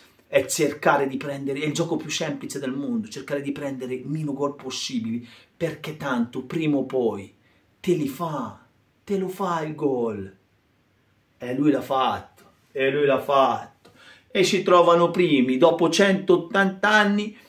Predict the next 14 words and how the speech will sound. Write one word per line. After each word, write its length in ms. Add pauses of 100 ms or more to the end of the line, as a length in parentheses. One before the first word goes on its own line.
(120)
si 140
ritrovano 640
sopra 680
la 200
testa 580
del 220
campionato. 640
Certo, 340
deve 240
ancora 320
giocare 460
l'Inter, 500 (400)
però, 320
raga, 420